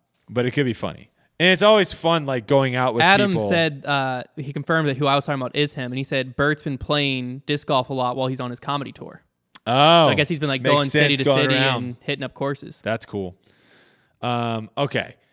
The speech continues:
Speaker 1: Last one we got, and then we're gonna go to Twitter Spaces. Cody Speck. Which is better for a pro, having one Tour Series disc like the Sexton Firebird, Firebird that always sells out in minutes, or having multiple molds with your logo,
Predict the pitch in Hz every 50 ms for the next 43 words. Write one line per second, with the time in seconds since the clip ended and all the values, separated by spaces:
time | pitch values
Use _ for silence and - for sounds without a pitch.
0 | _ _ _ _ _ _ _ _ - 123 139 156 170 170 - 175 165 160 156 143
1 | 147 147 143 143 139 - _ _ - 139 135 135 135 135 135 131 131 131 127 120
2 | - - 135 127 123 113 - 120 117 113 - 120 113 - - - - 143 143 151
3 | 151 151 147 143 131 - - - - 127 113 98 85 - - - - - - -
4 | - - - - 117 147 151 - 190 156 123 - 147 143 139 139 131 - - 123
5 | 120 113 - - 117 110 98 82 78 82 82 - 117 131 127 143 139 131 120 117
6 | 120 127 135 147 160 180 190 214 - - _ _ - - 151 156 160 147 - -
7 | 151 151 156 160 151 131 127 - 127 123 123 123 - - _ - 123 120 113 -
8 | - 110 - - 127 120 - - - 160 151 - - 117 101 90 87 87 92 90
9 | 90 98 110 - _ _ _ _ _ _ - - 117 110 104 92 98 95 98 95
10 | 101 92 - - 101 113 120 131 139 143 147 139 - - 139 131 131 131 113 117
11 | 107 107 113 104 95 117 120 117 107 90 80 82 92 - - - - _ _ _
12 | _ _ _ _ _ - 180 196 196 165 143 135 139 143 135 135 135 131 127 127
13 | 123 127 131 139 139 - 147 147 139 143 151 156 139 113 90 90 - 113 104 104
14 | 107 113 113 117 120 131 139 135 117 92 76 62 - -